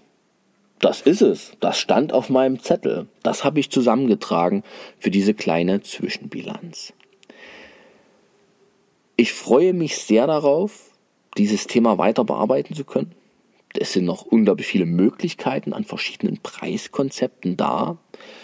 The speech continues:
Ich kann auch sagen, kein Preiskonzept ist bisher wie das andere gewesen, weil natürlich die Bedürfnisse der Mitarbeiter, der Kunden und der Unternehmer immer andere sind. Also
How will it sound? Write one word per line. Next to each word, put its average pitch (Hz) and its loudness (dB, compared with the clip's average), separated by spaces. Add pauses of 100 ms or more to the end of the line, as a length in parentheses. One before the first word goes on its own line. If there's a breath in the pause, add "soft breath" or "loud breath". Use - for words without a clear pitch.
(480 loud breath)
Ich - -6
kann 113 4
auch 117 4
sagen, 113 2
kein 120 2
Preiskonzept - 0
ist - -6
bisher 120 0
wie 117 4
das 107 2
andere 135 2
gewesen, 135 0
weil 160 -2
natürlich 160 0
die - -8
Bedürfnisse - 0 (440 loud breath)
der 82 0
Mitarbeiter, 90 0
der 78 -2
Kunden 139 -2
und 90 0
der 87 2
Unternehmer 98 0
immer 117 2
andere 143 0
sind. 170 -6 (400 loud breath)
Also 113 2